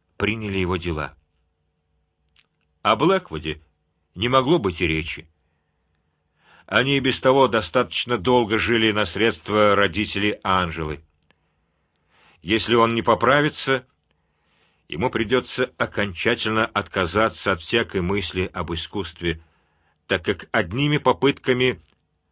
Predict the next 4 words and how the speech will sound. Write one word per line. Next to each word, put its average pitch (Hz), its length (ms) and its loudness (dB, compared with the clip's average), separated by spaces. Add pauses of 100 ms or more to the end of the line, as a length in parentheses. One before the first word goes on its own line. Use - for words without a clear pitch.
(140)
создать 113 540 0
что-то 104 580 -2 (1700)
не 104 140 -6
проживешь. 82 640 -4